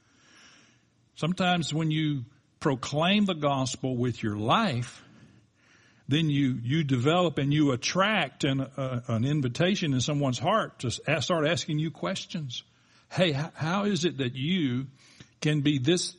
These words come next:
have this much peace? And I know the, the stuff you're going through.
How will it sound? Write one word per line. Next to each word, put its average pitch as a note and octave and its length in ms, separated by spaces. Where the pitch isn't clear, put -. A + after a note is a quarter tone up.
have C3+ 240
this E3 200
much F#3 300
peace? C#3 720
And C3+ 160
I F3 100
know F3+ 380
the, A2+ 280
the C3 100
stuff - 420
you're D3+ 140
going G#2 380
through. F2 280